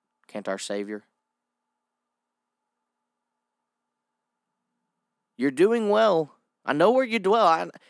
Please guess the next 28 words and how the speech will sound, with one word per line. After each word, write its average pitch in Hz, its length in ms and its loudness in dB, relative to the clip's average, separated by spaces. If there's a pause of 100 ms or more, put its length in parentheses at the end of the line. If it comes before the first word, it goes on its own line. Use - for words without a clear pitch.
(140)
I - 80 2
know 214 320 2
it's 277 220 -2
not 220 260 -8
easy, 185 640 -12 (2000)
but 101 540 0 (960)
I 107 60 -10
have 143 260 -2
a 131 60 -8
few 131 180 -4
things 113 300 -6
against 98 460 -12
you." - 160 -20 (1600)
Lord 135 220 0
willing, 135 280 0
next 120 240 -6
week, 123 380 -8 (680)
we 131 120 -2
want 135 160 -2
to - 20 -4
pick - 260 -6
up 131 200 -4
with 123 220 -4
verse 113 220 -2
fourteen 110 720 -10 (840)
and 120 160 -4
talk 143 300 0
about 107 520 -2